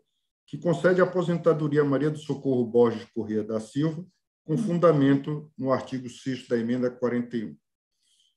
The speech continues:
nap e Ministério Público se manifestaram pela negativa de registro em razão de erro na contagem de tempo de serviço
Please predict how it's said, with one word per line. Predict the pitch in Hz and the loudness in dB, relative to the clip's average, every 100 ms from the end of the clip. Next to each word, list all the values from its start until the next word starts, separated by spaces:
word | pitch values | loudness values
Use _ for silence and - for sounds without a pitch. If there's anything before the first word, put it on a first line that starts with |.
| _ - | _ -2
nap | 139 156 156 | 2 4 4
e | |
Ministério | 139 135 120 - 110 110 | 0 0 -2 -4 -4 -4
Público | 139 147 - | -6 -6 -8
se | - | -6
manifestaram | 151 151 147 139 - 135 127 120 | -2 -2 0 -2 -2 0 0 2
pela | 143 139 | 2 2
negativa | 127 123 113 - 101 | 0 0 -4 -6 -16
de | 104 | -12
registro | 110 123 107 139 143 147 | -4 -4 -4 -8 -4 -2
em | |
razão | 143 131 110 127 139 143 _ _ _ | 0 0 -2 -4 -6 -10 _ _ _
de | - 143 | -2 4
erro | 156 175 170 | 6 6 4
na | 160 | 0
contagem | 156 156 139 139 143 135 | -2 -2 -2 2 2 0
de | 135 | -6
tempo | - 123 117 - | -4 -4 -4 -8
de | - | -12
serviço | 131 123 123 170 156 - | -4 -4 -2 -4 -4 -14